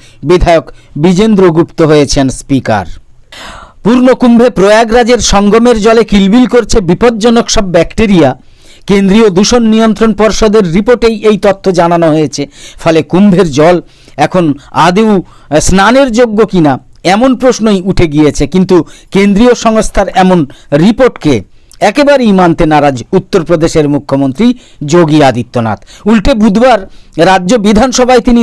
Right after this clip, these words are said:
দাবি করেছেন এই বলে যে সঙ্গমের জল শুধু স্নানই নয়, পান করারও উপযুক্ত। বলেছেন, আদতে ভুয়ো তথ্য প্রচার করে সনাতন ধর্ম এবং কুম্ভের বদনাম করার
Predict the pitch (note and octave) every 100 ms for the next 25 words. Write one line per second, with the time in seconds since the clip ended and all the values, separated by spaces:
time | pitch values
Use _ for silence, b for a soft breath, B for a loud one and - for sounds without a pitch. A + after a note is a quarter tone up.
0 | F#3 E3+ B3 C#4 C#4+ - C#4 C4 A#3 G#3+
1 | E3 - b b b D3 E3+ - - F#3+
2 | G3+ A3 A3+ A3+ E3 G#3+ G#3+ - G#3 A3+
3 | F#3+ b b - D#3+ F#3 A3+ D4 D4+ A#3+
4 | D3 G2+ - _ _ - D3+ F3+ F#3+ C4
5 | B3 G3 E3+ D#3+ D3 B2 A#2+ - A#2 F#2+
6 | - b b C#3+ F#3+ F#3 F3+ D#3+ F3+ F#3
7 | F#3 C3+ E3 A#3 A#3 A3 - A3 G3+ G3
8 | F#3 G3 F3+ D#3+ b b b - E3 F#3
9 | G#3+ A3+ F3+ F#3+ F3+ F3+ E3 F3 D#3+ -
10 | G#3 F#3+ F#3 C3+ b b b A#2 D3 E3
11 | G#3 A#3+ A3 G3+